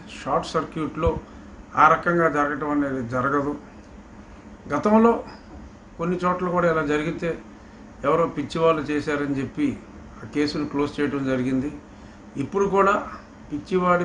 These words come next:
పిచ్చి చేష్ట అనే దిశగా కేసును క్లోజ్ చేయాలని ప్రయత్నాలు చేస్తున్నట్టు కూడా కొన్ని కొన్ని కథనాల ద్వారా అర్థమవుతుంది. దయచేసి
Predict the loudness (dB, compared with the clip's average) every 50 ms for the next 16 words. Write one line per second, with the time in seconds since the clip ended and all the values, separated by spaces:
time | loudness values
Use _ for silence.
0 | -2 -6 -10 -10 -10 -10 -6 -4 -4 -4 -4 -8 -4 -4 -4 -4 -4 -8 -12 -20
1 | -16 -8 -4 -2 0 0 0 0 -2 -6 -4 -2 2 4 6 4 4 2 -6 -14
2 | -18 -20 -20 -20 -20 -20 -20 -20 -20 -20 -20 -20 -20 -20 -20 -8 -2 0 0 0
3 | 2 0 0 0 0 0 0 -2 -2 0 0 2 2 4 2 2 2 2 2 2
4 | 0 -2 -4 -6 -12 -18 -20 -18 -10 -4 0 0 0 0 0 -2 -2 0 0 -2
5 | -2 -2 -2 -2 -4 -4 -4 -4 -4 -4 -4 -2 0 2 2 0 0 -2 -8 -16
6 | -18 -20 -20 -20 -20 -20 -20 -20 -20 -20 -20 -20 -20 -20 -20 -16 -6 -2 0 2
7 | 2 2 0 -2 -2 -2 -2 -2 -2 2 2 2 2 2 2 0 0 0 0 0
8 | 0 0 0 0 0 0 -2 -2 -4 -4 -4 -4 -6 -8 -12 -18 -18 -20 -20 -20
9 | -20 -16 -12 -8 -2 2 4 4 4 2 2 0 -2 -2 -2 -4 -6